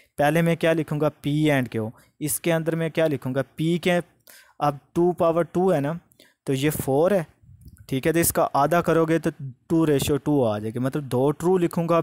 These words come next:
P के अंदर और दो फॉल्स लिखूँगा। दो ट्रू मैंने लिख दिए,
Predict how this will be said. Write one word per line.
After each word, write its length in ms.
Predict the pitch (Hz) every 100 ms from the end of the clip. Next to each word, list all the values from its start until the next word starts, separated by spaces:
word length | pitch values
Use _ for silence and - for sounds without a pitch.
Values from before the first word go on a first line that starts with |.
| -
P 160 | 160 160
के 120 | 170
अंदर 260 | 160 156 160
और 120 | 151
दो 300 | 123 123 160 - - _
फॉल्स 420 | - 143 135 139 127
लिखूँगा। 520 | 113 - 113 107 104 - - - -
दो 240 | 123 135 151
ट्रू 260 | 156 170
मैंने 260 | 180 190 185
लिख 160 | 170 160
दिए, 340 | 165 170 170